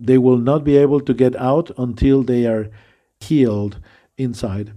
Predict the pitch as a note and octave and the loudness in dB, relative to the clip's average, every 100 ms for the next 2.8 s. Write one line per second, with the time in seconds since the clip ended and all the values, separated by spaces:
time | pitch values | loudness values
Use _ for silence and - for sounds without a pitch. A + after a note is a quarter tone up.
0 | _ - C3 E3+ G3+ - E3 D3+ D#3 D#3 | _ -12 -6 -2 -2 -2 -6 -2 -6 2
1 | C3 C#3 C#3+ - - _ _ _ - C#3+ | 2 4 0 -10 -18 _ _ _ -6 -4
2 | B2 B2+ - _ - A#2+ G2+ F#2+ | -2 -6 -10 _ 0 0 0 -6